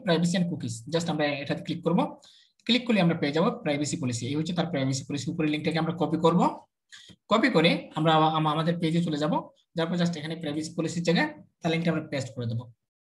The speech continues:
ঠিক আছে? তো এভাবে আমরা কি করব, এই পেজটা আমরা সাজাবো, privacy policy দেবো। তারপরে ইমপ্রেসাম এগুলো লাগবে না, প্রোডাক্ট এগুলো আমাদের আপাতত কোনো প্রয়োজন নেই। Additional information যদি বাইরে কো-, যদি কোনো additional কোনো যদি information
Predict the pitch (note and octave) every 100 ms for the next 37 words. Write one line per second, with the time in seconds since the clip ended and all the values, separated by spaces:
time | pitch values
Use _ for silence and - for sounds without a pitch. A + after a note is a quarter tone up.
0 | _ G3 B3+ C4+ C#3+ - _ _ _ -
1 | - G3 A#3 B3+ A#3 F#3+ F3+ G3 C4 C4
2 | F#3 F3+ F3+ F3 F3+ - D3+ B2+ B2 A#2
3 | D3 D#3 - D3 C3+ B2+ B2 - _ -
4 | - - D#3 E3+ E3+ E3 E3+ E3+ E3+ D#3+
5 | E3 D#3 D3+ D#3+ - D#3 D#3 D#3 - _
6 | D#3+ D#3 D#3 D#3 D3 C#3+ C3+ C#3+ C#3 D#3
7 | C#3+ C#3 C#3 C#3+ G3+ - - - - D3
8 | D#3+ F#3 E3+ E3+ D#3+ D#3+ F#3+ E3+ D#3+ D3
9 | D3+ D#3+ D#3+ D#3 E3 D#3+ D3 C#3 D3 E3+
10 | E3+ E3 D#3 D3 D3 D#3+ -